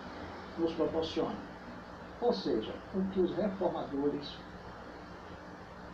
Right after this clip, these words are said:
nos orientam a como pensarmos de acordo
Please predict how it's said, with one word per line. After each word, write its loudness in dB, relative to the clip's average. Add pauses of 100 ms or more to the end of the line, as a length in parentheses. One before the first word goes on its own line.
nos 6
orientam 2 (1800)
a 0
como 2
pensarmos 2
de 4
acordo 0